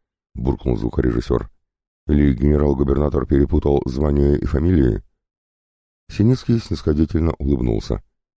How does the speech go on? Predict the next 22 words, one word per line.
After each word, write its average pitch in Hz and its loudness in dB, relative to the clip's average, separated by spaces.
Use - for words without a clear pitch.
«О 85 2
нет, 73 0
Павел 71 2
Михайлович, 67 0
это 73 -2
гораздо 80 0
серьёзнее. 69 0
Это», — 73 0
он 58 0
сделал 58 0
драматическую 62 -2
паузу, — 55 -2
«касается 90 0
обороны 78 2
всей 73 0
нашей 69 0
системы». - -4
По 82 0
холлу 120 2
прокатился 87 0
гул 69 0
голосов. 62 -2